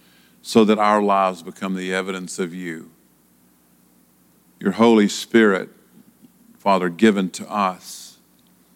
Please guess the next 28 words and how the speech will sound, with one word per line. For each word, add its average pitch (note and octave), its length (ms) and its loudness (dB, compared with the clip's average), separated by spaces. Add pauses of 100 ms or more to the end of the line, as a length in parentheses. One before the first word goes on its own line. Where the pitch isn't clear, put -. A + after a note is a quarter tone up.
(420)
that A2 160 2
initial G#2 560 2
gift F#2+ 640 -2 (1300)
that, G2 380 -2 (260)
that G#2+ 220 -4
we A#2 180 6
received G#2 580 2
that F#2 160 -12
did G#2 200 0
so - 560 -4
much G2+ 360 -2
in F#2+ 120 -2
us, G2+ 340 -4
brought G2 320 2
us F2 160 -6
to F2+ 140 -14
salvation, F#2+ 760 -4 (840)
brought G#2 260 4
us F2 160 -4
truth, A2 520 2
and F2 100 -8
brought G#2 260 2
us F#2+ 180 -2
revelation, G2 720 0
and D#2+ 160 -14
brought F#2 220 -4
us E2 120 -12
strength. - 680 -8